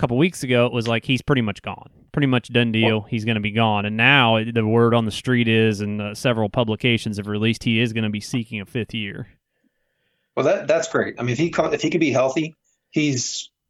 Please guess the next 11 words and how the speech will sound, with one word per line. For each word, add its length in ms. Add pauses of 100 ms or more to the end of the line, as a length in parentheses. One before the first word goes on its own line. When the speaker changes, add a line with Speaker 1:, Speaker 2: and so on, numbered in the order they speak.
Speaker 2:
he's 280
a 40
good 180
player. 340
I 20
mean, 160
he's 80
a 40
good 440
receiver. 540 (100)
Speaker 1:
Yeah. 220